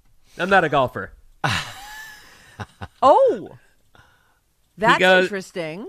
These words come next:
Speaker 1: Yeah, he goes, "It was so loud when I stepped up to the ball. Once I hit it, I completely zoned out. I couldn't hear anyone. And it wasn't until the announcer put his hand on my shoulder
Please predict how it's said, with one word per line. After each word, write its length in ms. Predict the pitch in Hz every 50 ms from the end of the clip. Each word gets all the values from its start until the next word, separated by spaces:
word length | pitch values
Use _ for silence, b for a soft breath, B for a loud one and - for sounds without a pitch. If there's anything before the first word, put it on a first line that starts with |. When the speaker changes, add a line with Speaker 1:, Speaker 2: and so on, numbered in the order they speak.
| 415
Speaker 1:
Yeah, 280 | 165 185 185 175 160 151
he 80 | 165
goes, 220 | 151 165 165 160 165
"It 100 | 165 170
was 120 | 180 165
so 260 | - - 233 226 208
loud 320 | 196 175 165 160 160 151 151
when 120 | 156 151
I 80 | 151 147
stepped 380 | - - 170 160 156 - -
up 160 | 170 160 - -
to 80 | 170 147
the 100 | 143 131
ball. 540 | 120 135 135 135 135 135 135 131 127 139 -
Once 240 | - 160 170 170 -
I 140 | 185 170 156
hit 240 | 139 151 160 160 160
it, 100 | 160 151
I 100 | 147 139
completely 540 | - 147 123 - - 170 165 151 165 165 147
zoned 340 | 127 156 151 147 147 135 143
out. 220 | 143 143 143 143
I 100 | 147 143
couldn't 260 | - - 175 160 151
hear 280 | 147 156 156 156 151 151
anyone. 500 | 151 147 147 143 139 143 143 143 143 143
And 120 | 143 139 143
it 40 |
wasn't 320 | 147 160 165 160 170 175 175
until 300 | 165 147 - 185 175 170
the 140 | 165 165 156
announcer 440 | 147 147 151 160 175 165 - 170
put 180 | 147 - 170 160
his 120 | 151 135
hand 220 | 156 170 170 170 175
on 60 | 165
my 140 | 156 156 147
shoulder 500 | - - 180 170 170 151 147 135 123